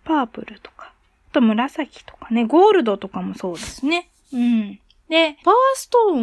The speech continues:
ンは、ダイヤモンドとアンバー。あの、琥珀ですね。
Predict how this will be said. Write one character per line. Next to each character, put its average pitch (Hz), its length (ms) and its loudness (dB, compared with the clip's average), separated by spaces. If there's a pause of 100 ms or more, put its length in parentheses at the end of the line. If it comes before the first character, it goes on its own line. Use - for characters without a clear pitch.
(100)
ン 220 40 -2
は、 226 380 -2 (420)
ダ 254 120 2
イ 320 140 2
ヤ 330 100 2
モ 311 140 0
ン 254 100 2
ド 180 120 -6
と - 260 -16
ア 240 120 0
ン 240 140 2
バ 185 320 -12 (420)
ー。 - 40 -10
あ - 20 -10
の、 185 200 -12
琥 - 140 0
珀 349 400 -2
で 302 140 -8
す - 220 -12
ね。 262 240 -2